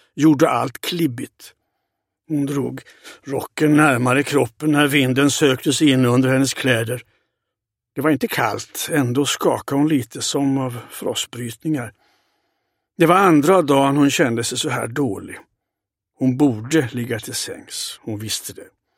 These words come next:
Istället knapade hon bamyl för att hålla febern borta. Bakom sig hörde hon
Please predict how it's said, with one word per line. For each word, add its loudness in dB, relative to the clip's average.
Istället -6
knapade -2
hon -2
bamyl -2
för -10
att -10
hålla -2
febern -6
borta. -8
Bakom 0
sig -6
hörde -2
hon -8